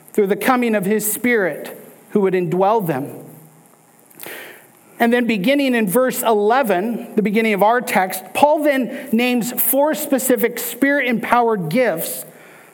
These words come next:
that Christ has given to his bride, the church. Now, some of you probably think I've already messed up by counting wrong, but we'll get to that. There are four gifts, not five.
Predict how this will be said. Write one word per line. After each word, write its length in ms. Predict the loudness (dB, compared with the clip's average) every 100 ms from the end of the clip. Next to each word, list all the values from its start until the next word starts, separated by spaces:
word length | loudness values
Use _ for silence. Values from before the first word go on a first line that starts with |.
| _ -4
that 140 | -4
Christ 420 | 2 2 2 -2
has 140 | -2 -2
given 360 | 0 0 -2
to 140 | -2 0
his 180 | 0 0
bride, 540 | 0 2 2 0 -2
the 60 | -4
church. 720 | -4 -2 -2 -2 -8 -10 -10 -16 -20 -20 -20 -6
Now, 220 | -2 -2
some 240 | -4 0 0
of 60 |
you 80 | 0
probably 300 | 2 0 0
think 240 | -2 0 0
I've 300 | 0 -4 -10 -6
already 400 | -2 0 2 0
messed 320 | 0 -2 0
up 100 | -2
by 120 | 0 -4
counting 400 | -2 -2 0 2
wrong, 440 | 2 2 2 0
but 520 | -2 -2 -8 -14 -18 -10
we'll 120 | -4 0
get 260 | 0 -2
to 100 | -2
that. 360 | 2 2 2 0
There 180 | 0 0
are 60 |
four 360 | -2 -2 0 0
gifts, 460 | 0 -2 -2 -4
not 300 | -2 -2 -2
five. 520 | -2 0 2 0 0